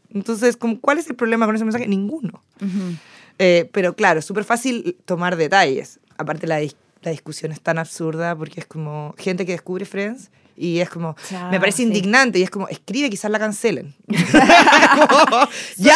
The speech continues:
Speaker 2: Suerte con
Speaker 1: no la
Speaker 2: eso.
Speaker 1: están dando, amigo,
Speaker 2: <laughs>
Speaker 1: déjala ir. <laughs> Si no la quieres ver, no tienes que verla. <laughs>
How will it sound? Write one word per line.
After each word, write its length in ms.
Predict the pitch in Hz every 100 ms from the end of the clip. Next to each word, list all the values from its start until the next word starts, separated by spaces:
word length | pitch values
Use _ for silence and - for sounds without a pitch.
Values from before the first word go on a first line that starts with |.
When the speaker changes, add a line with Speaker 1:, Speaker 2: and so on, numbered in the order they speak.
| 330
Speaker 2:
Suerte 80 |
con 60 | 311 233
Speaker 1:
no 160 | 247
la 140 | 254 254
Speaker 2:
eso. 80 | 240
Speaker 1:
están 480 | - - 294 269 214
dando, 440 | 269 262 240 254 254
amigo, 500 | 254 302 254 233 208
Speaker 2:
<laughs> 0 |
Speaker 1:
déjala 480 | 277 - 226 196
ir. 300 | 220 262 196 175
<laughs> 1080 | - 466 - 330 - 285 277 - - - -
Si 140 | 226
no 140 | 269
la 100 | 320
quieres 240 | 285 269 254
ver, 260 | 277 311
no 220 | 240 247 247
tienes 400 | 302 302 240 -
que 140 | 240
verla. 460 | 208 233 208 202 196
<laughs> 320 | 190 247